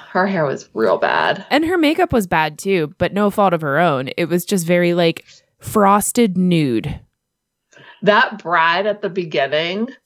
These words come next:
Speaker 1: the fake tan, the frosted, I wrote down that I hated everything about that outfit. The
Speaker 2: When
Speaker 1: front bow, the circlet on the forehead,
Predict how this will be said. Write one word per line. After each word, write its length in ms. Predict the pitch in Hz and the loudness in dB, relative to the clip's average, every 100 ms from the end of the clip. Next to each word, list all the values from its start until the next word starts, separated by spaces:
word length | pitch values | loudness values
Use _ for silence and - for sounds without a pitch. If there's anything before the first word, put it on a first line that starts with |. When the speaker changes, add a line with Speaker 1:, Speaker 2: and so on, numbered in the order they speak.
| - _ _ - | -20 _ _ -6
Speaker 1:
the 100 | 180 | -6
fake 540 | - 226 220 226 226 | -2 2 4 4 0
tan, 640 | - 226 175 170 170 160 | -6 -2 0 2 0 -2
the 120 | 160 170 | -4 -6
frosted, 680 | - 185 180 190 - 196 - | 0 2 2 0 0 0 0
I 120 | 165 190 | 0 0
wrote 220 | 208 214 | 0 0
down 180 | 196 170 | -2 -2
that 100 | 143 | -2
I 120 | 151 | -2
hated 320 | 185 160 156 - - | -4 -4 -4 -4 0
everything 600 | 165 151 160 170 185 170 | 0 0 -6 -6 -6 -4
about 340 | 165 147 143 | 0 0 0
that 160 | 139 - | -2 -2
outfit. 460 | 131 120 - 87 - - _ - - _ | -2 -2 -2 -4 -4 -10 _ -20 -20 _
The 100 | 101 | 0
Speaker 2:
When 100 | 95 | 0
Speaker 1:
front 480 | - 196 175 - - - | 0 2 2 0 -6 0
bow, 920 | 247 240 233 226 226 226 226 233 226 _ _ _ _ _ _ _ | 2 2 2 0 0 2 2 0 -6 _ _ _ _ _ _ _
the 140 | - 170 | -6 -6
circlet 760 | - - 233 220 214 - 214 | -8 -10 0 0 0 -2 0
on 180 | 208 196 | 2 0
the 80 | 202 | -4
forehead, 800 | 202 196 190 202 185 180 185 | 0 2 2 0 0 0 -4